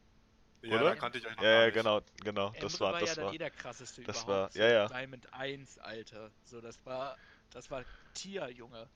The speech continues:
Speaker 3: Damals noch ohne Challenge, äh, noch ohne Master und Grandmaster, so. Er war einfach Diamond, Junge.
Speaker 2: Ja, das ist schon, das, das war, das
Speaker 1: Aber
Speaker 2: war schon so ein bisschen beeindruckend.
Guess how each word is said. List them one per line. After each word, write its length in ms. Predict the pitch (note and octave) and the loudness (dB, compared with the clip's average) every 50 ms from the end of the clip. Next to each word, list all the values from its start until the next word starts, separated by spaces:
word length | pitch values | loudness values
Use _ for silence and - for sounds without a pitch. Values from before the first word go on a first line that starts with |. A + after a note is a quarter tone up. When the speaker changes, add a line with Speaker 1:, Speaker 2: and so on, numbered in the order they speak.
| _ _ _ | _ _ _
Speaker 3:
Damals 420 | C3+ C3+ C#3+ C#3+ C#3 B2+ B2+ - | -8 -8 -6 -6 -8 -10 -10 -12
noch 120 | - B2+ _ | -16 -18 _
ohne 220 | C#3 C#3 C3 B2 | -16 -16 -16 -14
Challenge, 420 | - - - C#3 D3 C#3+ C3+ B2+ B2+ - C3 | -14 -12 -10 -10 -12 -12 -14 -18 -20 -18 -14
äh, 180 | C3 B2+ C3 | -12 -12 -12
noch 180 | C3 C3 A2+ - | -12 -14 -18 -16
ohne 200 | C#3+ C#3 C3+ B2 | -16 -18 -16 -16
Master 440 | A#2+ B2 C3 C#3+ D3 - - - G#2+ | -14 -12 -12 -12 -12 -12 -14 -18 -18
und 120 | A2 A2+ | -18 -14
Grandmaster, 720 | - B2+ C#3 C#3+ C3+ - A2+ A2 A2+ A#2 - - A2+ G#2 A2 | -12 -12 -12 -12 -14 -14 -14 -12 -12 -14 -14 -14 -14 -14 -14
so. 200 | G#2+ A2 A#2 - - - - - - - - - - - - - - - - _ - - _ _ _ | -14 -18 -18 -20 -20 -20 -20 -16 -14 -14 -12 -10 -10 -12 -12 -14 -18 -20 -20 _ -20 -20 _ _ _
Er 160 | - A#2 A#2 | -16 -14 -12
war 160 | A#2+ A#2+ A#2+ | -12 -12 -12
einfach 560 | A2 A#2 A#2 - - B2+ A2+ G#2 - - - - _ _ _ _ _ _ _ _ _ _ _ _ _ _ - - - - - - - - - - - - - - | -12 -16 -18 -18 -16 -16 -16 -16 -16 -20 -20 -20 _ _ _ _ _ _ _ _ _ _ _ _ _ _ -20 -20 -20 -20 -18 -18 -18 -18 -20 -20 -20 -20 -16 -12
Diamond, 560 | D3 A#2+ C#3+ D3 D3 C#3 A#2+ A2 G#2 G2+ - - | -10 -8 -8 -8 -10 -12 -14 -16 -18 -18 -20 -20
Junge. 260 | G#2+ G#2+ G#2 G#2+ - _ _ _ _ _ _ _ _ - - _ _ - | -20 -20 -20 -20 -20 _ _ _ _ _ _ _ _ -20 -20 _ _ -4
Speaker 2:
Ja, 220 | G2 G2+ G2+ - - - | 0 0 0 0 -2 -8
das 220 | - A2 G2+ - - | -12 -12 -12 -10 -10
ist 180 | G2+ - - | -10 -10 -6
schon, 320 | - G#2 G2+ G2 G2+ G2+ G#2 _ _ _ _ _ _ _ _ _ _ - | -4 -4 -4 -6 -6 -12 -18 _ _ _ _ _ _ _ _ _ _ -8
das, 220 | - - - - - | -6 -6 -6 -6 -4
das 220 | - C#3+ C#3+ - A2 | -4 -4 -2 0 0
war, 100 | A2 A2 | 2 2
das 200 | A2 G#2 G#2 G2 | 2 2 4 4
Speaker 1:
Aber 0 | |
Speaker 2:
war 100 | C#3+ C#3+ | 4 4
schon 200 | - - D#3+ D#3 | 4 2 0 0
so 80 | C#3 | -2
ein 80 | B2+ B2 | -4 -4
bisschen 260 | B2 B2 - B2+ A2+ | -4 -6 -6 -6 -4
beeindruckend. 640 | G#2 G2 F2+ F#2 F#2 F2+ F#2 F2 - F#2+ G2 - | -2 -2 -2 -2 -4 -8 -10 -10 -12 -14 -20 -20